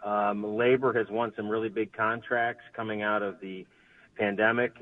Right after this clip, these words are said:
uh, uh, and inflation has made, has pushed these settlements higher, um, and the U A Ws is no different. Um, and, uh, conditions are on his side right now,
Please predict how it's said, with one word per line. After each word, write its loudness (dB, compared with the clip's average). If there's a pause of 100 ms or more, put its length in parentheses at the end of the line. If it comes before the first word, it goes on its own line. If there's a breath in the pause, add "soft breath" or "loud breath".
(120)
uh, -4
uh, -2 (300)
and -6
inflation 2
has 0
made, -2 (840)
has -4
pushed 6 (640 loud breath)
these 4
settlements 8
higher, 8
um, -2 (100)
and -6
the -6
U -2
A -2
Ws -2
is -8
no -2
different. -4 (680)
Um, 0 (140)
and, -2
uh, -4 (1080)
conditions 2
are 8
on 8
his 0
side 6
right 0
now, -6